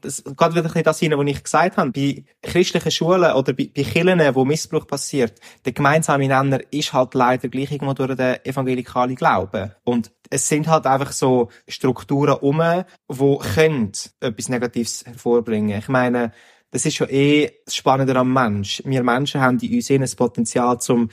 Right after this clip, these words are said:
das Schönste auf der Welt zu machen, aber auch zum Schlimmste auf der Welt zu machen. Und es ist immer die Frage,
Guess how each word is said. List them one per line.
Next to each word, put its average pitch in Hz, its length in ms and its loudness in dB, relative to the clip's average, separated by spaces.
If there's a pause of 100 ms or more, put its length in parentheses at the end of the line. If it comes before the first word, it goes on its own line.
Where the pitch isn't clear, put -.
das - 120 -6
Schönste 143 440 0
auf - 160 -4
der 123 100 0
Welt 117 280 2
zu - 200 -6
machen, 127 320 0
aber 117 160 2
auch 113 60 0
zum 117 160 -4
Schlimmste 135 580 0
auf - 160 -8
der 120 120 -2
Welt 101 240 -2
zu - 180 -8
machen. - 400 -8 (200)
Und 117 160 2
es 117 120 0
ist 123 100 2
immer 123 200 2
die - 40 -18
Frage, 117 300 0